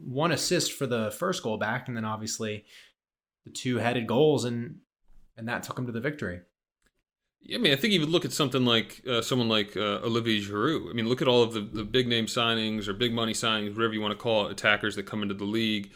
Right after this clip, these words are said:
Speaker 2: and as, as talented as they are, can't end up producing goals. And, you know, Olivier
Speaker 1: Mm-hmm.
Speaker 2: Giroud, I think he has, uh, you know, the turning radius of an eighteen wheeler at this age, but he's still finding a way to score, not just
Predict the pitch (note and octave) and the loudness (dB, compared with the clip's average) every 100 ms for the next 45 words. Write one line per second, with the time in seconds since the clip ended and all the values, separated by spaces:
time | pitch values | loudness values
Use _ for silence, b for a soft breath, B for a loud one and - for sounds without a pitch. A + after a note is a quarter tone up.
0 | b _ - G#2+ G2+ G2 F#2+ - - _ | b _ 0 4 4 2 -4 -10 -18 _
1 | _ _ _ _ - G#2 - - G#2+ - | _ _ _ _ -10 -8 -6 -6 -4 0
2 | A#2 A2 G#2 G#2+ G#2 G#2 G2+ - G#2+ - | 0 0 -2 0 0 2 0 -2 -6 -4
3 | A2 G2+ - - G#2+ G2+ - F#2+ G#2+ G#2 | -6 -6 -8 -8 -6 -4 -4 -4 -2 -2
4 | F2+ F#2 G2 F#2+ G2+ G2+ G2 G2 G#2+ G#2+ | -4 -6 -8 -4 -4 -2 -4 -4 -2 -2
5 | G#2 G2 b b b - G2+ G2+ G2 F#2+ | 0 -2 b b b -10 -6 -2 -2 -2
6 | - - _ _ - E2+ - G#2 G2+ - | -4 -6 _ _ -14 -12 -8 -8 -6 -6
7 | - A2 G2+ G2+ G#2 G2+ F#2+ F#2+ F#2+ G#2 | -2 0 2 2 2 0 -4 -6 -8 -8
8 | - - G2 G2+ A2 F#2+ F2+ - G2+ G2 | -6 -4 -2 0 2 0 -2 -6 -6 -6
9 | - F#2+ G#2 G2+ - A2+ G2+ - C3 B2 | -4 -2 -2 -2 0 0 2 2 2 2
10 | B2 A#2 G#2+ G#2+ A2 G2+ - - A#2 A2+ | 2 0 0 0 -2 -2 -4 -2 2 2
11 | A2 G#2+ G#2 G#2 | 2 0 0 -2